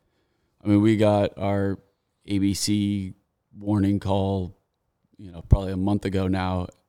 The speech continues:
And I, they were like, you know, "Indoor dining, blah, blah." I was like, "Well, I just need some clarification on the bar. Like, the whole front of the restaurant's open, this." And me and the A B C agent had a delightful back and forth at five thirty on a Saturday evening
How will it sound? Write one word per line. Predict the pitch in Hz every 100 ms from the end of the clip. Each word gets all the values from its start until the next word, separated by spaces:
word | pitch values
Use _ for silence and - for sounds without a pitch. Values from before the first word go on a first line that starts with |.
| _ 101
And | 92
I, | 92 _
they | 92
were | 92
like, | 90 87 - _
you | 85
know, | 82 - _ _ _ _ _ -
"Indoor | 123 117 110
dining, | 113 110 110
blah, | 101 104
blah." | 101
I | 104
was | 107
like, | 107 98
"Well, | - 143 139
I | 147
just | 156 139
need | 147 123
some | 123
clarification | - 117 101 - 107 - 101
on |
the | 98
bar. | 135 139
Like, | 110 98 - _ _
the | -
whole | 92
front | 98 104 107
of |
the | 104
restaurant's | 104 104 104 101
open, | 104 101 104 98
this." | 104 104 98
And | 104 92 98 - _ _ _ _ _ _ -
me | 101
and | 92
the | 95
A | 92
B | 92
C | 90 98 95
agent | 98 95 85
had | 95
a | 90 95 _ -
delightful | 101 82 107 92 - -
back | 85 87 92
and | 90
forth | - - 92 95
at | 101 -
five | - 95 90
thirty | 98 95 95
on | 95
a | 95
Saturday | - 98 98 95 95 92
evening | - 101 92 104 98 95